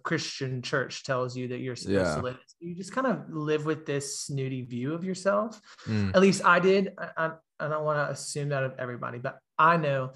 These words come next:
Speaker 1: that myself and many other people from the community that I grew up in, I just, I see that a lot.
Speaker 2: Yeah.
Speaker 1: Um, so yeah,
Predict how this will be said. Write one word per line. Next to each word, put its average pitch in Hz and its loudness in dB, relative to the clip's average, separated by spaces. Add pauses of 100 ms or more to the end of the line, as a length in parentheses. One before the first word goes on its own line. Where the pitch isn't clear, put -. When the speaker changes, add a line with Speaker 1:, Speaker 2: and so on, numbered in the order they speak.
(240)
Speaker 1:
that 139 -4
myself 180 4
and 143 -2
many 180 2
other 156 2
people 139 -4
from 135 -8
the 127 -6
community 135 -6
that 127 -8
I 127 -4
grew 127 -6
up 127 -6
in, 131 -6
I 139 -10
just, - -10
I 147 -14
see - -10
that 117 -8
a 123 -8
lot. 120 -4 (560)
Speaker 2:
Yeah. 98 2
Speaker 1:
Um, 143 0 (720)
so 156 4 (100)
yeah, 180 6